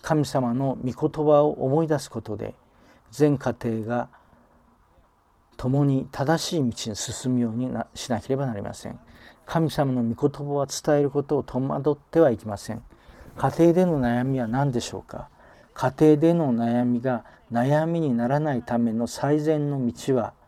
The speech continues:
神様の御言葉を悟り、神様がおっしゃられるように生きていくことです。家庭が健康になれば、教会も健康になります。教会は信仰の家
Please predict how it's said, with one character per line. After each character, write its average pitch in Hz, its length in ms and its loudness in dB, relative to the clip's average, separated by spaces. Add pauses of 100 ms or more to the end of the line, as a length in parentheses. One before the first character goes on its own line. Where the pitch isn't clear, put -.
(560)
神 143 260 2
様 131 220 0
の 127 180 0
御 131 280 -2
言 131 180 -2
葉 127 160 -2
を 135 200 -4
悟 156 480 2
り、 123 180 2 (340)
神 156 260 2
様 131 300 -4
が 147 320 -2
お 127 80 -4
っ - 20 -6
し - 180 -10
ゃ 165 80 4
ら 160 100 0
れ 165 80 0
る 143 200 0
よ 151 160 2
う 139 40 -2
に 113 180 -2
生 139 120 -8
き - 120 -14
て 147 80 0
い 117 80 2
く - 60 -14
こ 113 120 -8
と - 140 -14
で - 120 -12
す。 - 300 -16 (580)
家 127 240 -2
庭 143 180 8
が 139 120 2
健 151 320 -2
康 151 220 2
に 139 140 0
な 143 100 2
れ 139 160 2
ば、 107 220 -6 (440)
教 131 220 0
会 139 220 0
も 160 420 0
健 123 280 -4
康 143 160 -2
に 147 100 0
な 123 100 -2
り 104 80 -6
ま 110 140 -6
す。 - 260 -16 (460)
教 135 220 2
会 131 200 4
は 139 240 2 (280)
信 156 360 -2
仰 165 300 0
の 160 140 -2
家 151 180 -4